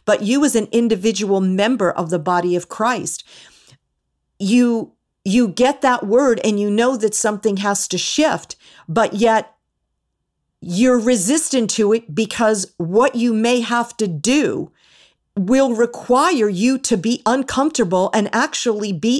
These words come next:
insecure, even if it's momentary, until you actually start experiencing the fulfillment of what God has said.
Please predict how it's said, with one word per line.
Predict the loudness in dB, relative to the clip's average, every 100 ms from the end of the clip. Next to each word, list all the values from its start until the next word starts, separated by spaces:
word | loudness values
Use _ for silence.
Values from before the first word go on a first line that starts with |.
| 0
insecure, | -2 0 -4 -4 -2 0 0 0 -8 _
even | 0 2 2 0
if | 0
it's | -2 -2
momentary, | -2 2 2 0 0 0 2 0 -4 -12 -8 -4
until | -2 0 0
you | 0 0
actually | -2 -2 -4 -4
start | -2 0 0
experiencing | -2 -6 -2 0 2 0 -2 -2 -2 -2
the | -2
fulfillment | -4 -4 0 0 0 -2 -6 -16 _
of | -4 0
what | 0 0
God | 0 0 0
has | -2
said. | 0 0 0 -6